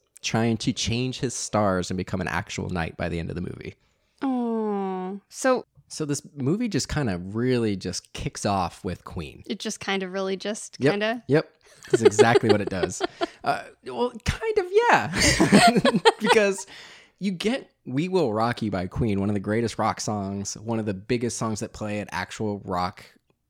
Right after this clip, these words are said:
Speaker 1: oh, not rock, but, like, sporting events to get people pumped. And that was the big reason why the director, uh, Brian Helgeland used modern music, is he said that, you know, if you look back at Renaissance movies and medieval movies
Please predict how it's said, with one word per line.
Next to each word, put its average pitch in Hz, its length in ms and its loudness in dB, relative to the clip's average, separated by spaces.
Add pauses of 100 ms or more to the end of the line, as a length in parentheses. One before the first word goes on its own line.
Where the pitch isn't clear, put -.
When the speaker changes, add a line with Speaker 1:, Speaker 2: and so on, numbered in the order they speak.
(240)
Speaker 1:
oh, 101 200 -6 (140)
not - 180 -12
rock, 92 120 -10 (100)
but, 117 120 -8
like, 113 140 -6
sporting 107 380 0
events 101 300 -4
to 107 80 -8
get 104 140 -8
people 98 280 -6 (100)
pumped. - 420 -8 (500)
And 165 100 -6
that 226 60 -2
was 208 100 -6
the 143 80 0
big 123 200 0
reason 110 540 -4
why 92 280 0
the 98 100 -2
director, 92 640 -6
uh, 87 140 -6
Brian 92 340 -8
Helgeland 110 640 -2 (720)
used 123 340 -2
modern 104 300 -2
music, 107 360 -4
is 101 180 -6
he 110 100 -4
said 104 320 -6
that, 98 240 -4
you 104 60 -8
know, 101 100 -6
if 95 180 -8
you 107 60 -4
look 101 220 -6
back 98 280 -8
at 87 220 -12 (340)
Renaissance 101 520 -6
movies 95 280 -6
and 95 80 -8
medieval 95 360 -4
movies 92 420 -6